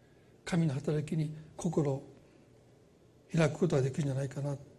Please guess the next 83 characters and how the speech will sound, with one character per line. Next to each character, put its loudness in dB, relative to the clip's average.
そ 0
ん 4
な 2
ふ 2
う 4
に 2
思 -4
い -6
ま -10
す -18
ね。 -2
最 12
後 12
に 6
ピ 8
リ 10
ピ 6
の 6
三 8
の 10
六、 10
そ 12
の 12
後 12
の、 10
今 12
日 10
も 8
時 2
間 4
が 2
あ 4
り 4
ま 2
せ -2
ん 4
の 2
で、 4
来 6
週 2
お 4
話 2
し -2
た 4
い 4
と 0
思 4
い 4
ま 2
す -6
け 0
れ 0
ど 4
も、 10
ピ 12
リ 12
ピ 10
の 8
三 10
の 12
六 12
で、 12
パ 6
ウ 12
ロ 8
は 4
こ 0
う 6
言 8
い 4
ま 2
し -2
た。 -6
「そ 12
の 12
熱 12
心 12
さ 12
に 12
つ 12
い 12
て 10
は、 8